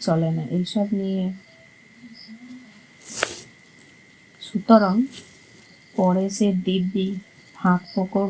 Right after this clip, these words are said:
গলেই বাইরে এসে একটু টুকরো করে ডাঁটা চচ্চড়ি ডাল ভাত আর মোরলা মাছের টক দিয়ে এক পাতা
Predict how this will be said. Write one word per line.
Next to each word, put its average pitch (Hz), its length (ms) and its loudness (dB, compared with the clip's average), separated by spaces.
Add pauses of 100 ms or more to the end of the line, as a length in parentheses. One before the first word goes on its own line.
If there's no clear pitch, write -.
(100)
গলেই 190 340 2
বাইরে 180 560 2
এসে 180 520 -2 (140)
একটু 175 380 -2 (140)
টুকরো 196 560 -2
করে 185 300 0 (680)
ডাঁটা 185 840 0 (100)
চচ্চড়ি 190 720 0 (1500)
ডাল 190 420 4
ভাত 180 240 2 (120)
আর 175 180 0 (100)
মোরলা 180 460 2
মাছের 185 380 0 (100)
টক 175 180 2 (140)
দিয়ে 185 300 0 (120)
এক 180 180 0 (160)
পাতা 180 460 0